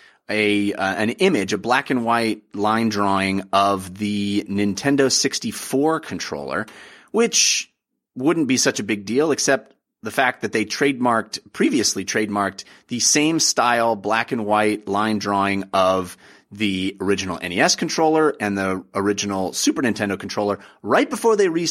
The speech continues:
released classic editions or announced classic editions. The S N E S Classic obviously hasn't even come out yet, and we, we're gonna talk a little bit about that debacle this week as well with pre-orders. But it does lead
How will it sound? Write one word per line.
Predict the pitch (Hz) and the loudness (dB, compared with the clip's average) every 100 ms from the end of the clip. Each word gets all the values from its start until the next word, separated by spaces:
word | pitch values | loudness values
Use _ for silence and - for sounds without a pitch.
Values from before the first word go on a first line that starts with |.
| - | -4
released | 131 139 160 - - | -2 0 0 -2 -8
classic | - 156 190 - | 0 2 2 -2
editions | 101 85 - 87 98 | -2 -4 -6 -6 -6
or | 90 | -6
announced | 92 143 165 - | -2 0 0 -2
classic | - 82 - | -4 -4 -6
editions. | - 69 80 101 - - - - _ - | -10 -12 -12 -12 -16 -20 -20 -20 _ -2
The | 147 | 2
S | 208 233 | 2 2
N | 233 | 2
E | 180 | 4
S | 160 | 2
Classic | - 147 - | 2 0 2
obviously | 110 127 120 107 | 0 0 0 0
hasn't | 127 127 | 0 0
even | 107 90 | -2 -4
come | 101 | 0
out | 123 135 | 0 2
yet, | 135 127 | 0 2
and | 110 | 0
we, | 147 - | -2 -4
we're | 117 | -2
gonna | 139 120 | 0 0
talk | - 113 - | 2 0 0
a | |
little | 104 98 | -2 -2
bit | 92 | -2
about | 90 92 90 - - - - _ | -2 0 0 -4 -20 -20 -20 _
that | 87 110 123 - | -4 2 2 0
debacle | 104 101 98 - 98 | -4 2 2 2 -2
this | 92 - | 0 -2
week | 104 95 - | -2 -4 -4
as | 92 98 | -4 -2
well | 107 113 107 | 2 4 2
with | 98 - | 0 -6
pre-orders. | - 123 92 85 90 - - - _ | -4 -2 0 -2 -8 -10 -20 -20 _
But | 113 208 190 160 - _ _ - | 0 2 2 0 -10 _ _ -2
it | 139 123 | 0 2
does | 175 202 190 | 4 4 4
lead | 156 165 170 170 147 | 2 2 2 -2 -4